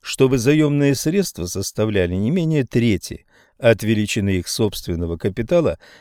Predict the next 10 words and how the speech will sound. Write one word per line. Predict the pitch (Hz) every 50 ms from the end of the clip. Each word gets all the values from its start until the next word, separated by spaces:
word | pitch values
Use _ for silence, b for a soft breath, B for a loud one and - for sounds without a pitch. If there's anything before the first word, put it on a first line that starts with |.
| b b b _
и | - 135 131 131 123
вкладывать | - - - 135 131 143 135 120 117 120 113 117 -
все | - - - 202 190
сто | 180 - - - 95
тридцать | 87 - 90 95 - - 95 85 -
пять | - 98 95 -
процентов | - - 95 95 - - 95 90 90 - - - -
активов | - 117 110 - - - 202 185 180 165 - b b b b b _ -
в | - 69 69 95
акции. | 95 92 87 - - - - 95 87 85 -